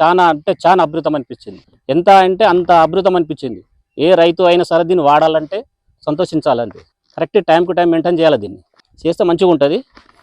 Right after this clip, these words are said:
ఇది ఇప్పుడు నేను అరవై రోజుల చెట్టు అంటే ఇప్పుడు ఎంత, ఇంత గొప్పగా పెరిగిందంటే నాకు చాలా ఆనందం, చాలా అంటే, చాలా అంటే చాలా ఆనందం అనిపించింది నాకు. ఇంతవరకు ఏ మందులు తెచ్చినా కానీ, ఏ, ఏ పెట్టినా కానీ ఇంతప్పుడు పెరగలేదు. ఈ నాన్న కేర్, నాన్న గోల్డ్ వాడుట్లా, ధరణశుద్ధి వాడుట్లా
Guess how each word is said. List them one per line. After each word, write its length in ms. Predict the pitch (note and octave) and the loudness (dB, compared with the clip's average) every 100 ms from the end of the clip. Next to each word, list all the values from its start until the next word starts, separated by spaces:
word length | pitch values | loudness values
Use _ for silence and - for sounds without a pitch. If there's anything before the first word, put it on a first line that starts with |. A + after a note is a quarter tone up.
| _ | _
ఇది 80 | D#3 | -2
ఇప్పుడు 200 | E3 E3 | 0 4
నేను 280 | E3 E3+ E3 | 4 6 6
అరవై 240 | D#3 F#3 | 6 6
రోజుల 200 | F3+ F#3+ | 4 2
చెట్టు 260 | F#3 E3+ F3+ | 0 0 2
అంటే 120 | F3+ | 2
ఇప్పుడు 120 | F3+ | 2
ఎంత, 120 | E3 | 0
ఇంత 220 | F3 D#3+ F3+ | 0 0 -2
గొప్పగా 360 | - D#3+ F#3 | -2 -2 0
పెరిగిందంటే 360 | E3+ F3 E3+ E3+ | 2 2 0 -2
నాకు 220 | E3+ D#3+ - | -2 -4 -2
చాలా 180 | E4 A#3 | 0 0
ఆనందం, 400 | D#4 F3+ F4+ F#3 | -2 -4 -6 -8
చాలా 320 | - E3 F3+ | -2 2 2
అంటే, 180 | E3 D#3+ | 2 0
చాలా 440 | D3 C#3 D3 F3+ | -2 -4 -4 -4
అంటే 160 | G3 F3 | -6 -6
చాలా 160 | D#3+ D#3+ | -4 -2
ఆనందం 280 | D#3 D3 C#3 | -4 -6 -8
అనిపించింది 400 | - - _ A2+ | -12 -18 _ -20
నాకు. 120 | G2+ _ C3+ | -20 _ -6
ఇంతవరకు 400 | C#3 F3+ F#3 E3 | 0 2 2 0
ఏ 60 | |
మందులు 320 | E3+ D#3+ F#3 | 0 0 0
తెచ్చినా 300 | F3+ E3+ F3 | -2 -4 -4
కానీ, 200 | E3 E3+ | -2 0
ఏ, 120 | D#3+ E3 E3+ D#3+ | 0 -2 -2 -2
ఏ 180 | D#3 | -4
పెట్టినా 260 | E3+ E3 E3 | -4 -4 -4
కానీ 280 | E3 G3 B3 _ _ _ - | -4 -6 -10 _ _ _ -4
ఇంతప్పుడు 280 | D#3+ F3+ E3+ | -2 -2 2
పెరగలేదు. 440 | E3 E3+ D#3 G#2 _ _ _ - | 2 2 0 -2 _ _ _ -2
ఈ 160 | F#3 F3 | 2 4
నాన్న 300 | D3+ F#3 G3 | 4 4 2
కేర్, 300 | F#3+ G3 F#3 | 2 0 2
నాన్న 200 | E3+ F3 | 2 2
గోల్డ్ 220 | F3+ E3+ | 2 4
వాడుట్లా, 560 | E3 E3+ E3 E3 E3 D3+ _ | 4 2 2 2 2 -4 _
ధరణశుద్ధి 380 | C#3 D#3 F3 E3 | -2 -2 -2 2
వాడుట్లా 380 | E3 E3+ F#3+ B3+ | 2 2 0 -2